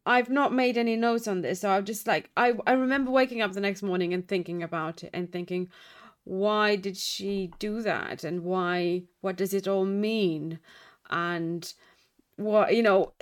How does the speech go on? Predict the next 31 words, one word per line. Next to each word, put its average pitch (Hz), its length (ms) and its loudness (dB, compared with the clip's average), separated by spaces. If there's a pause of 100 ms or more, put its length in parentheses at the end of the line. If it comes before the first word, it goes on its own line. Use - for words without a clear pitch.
very 285 320 6
existential 254 680 2
stuff 214 480 2
and 208 160 0
very, 220 380 4
like, 180 360 0
what 214 380 -2 (220)
is 208 300 0
the 208 100 -2
humanity 190 960 -2 (840)
heading 220 480 0
towards 185 800 -4
kind 160 380 -10
of 143 280 -14 (560)
stuff - 540 -4 (180)
that 175 140 -4
made 170 160 -2
me 160 100 -8
think. - 460 -10 (1400)
I 220 80 2
don't 220 140 0
know 214 60 4
if 208 180 0
you, 196 240 -2
if - 180 -6
you 208 60 -4
got 196 260 0
that 180 240 -2
from 190 240 -2
the 170 60 -12
film, 135 460 -10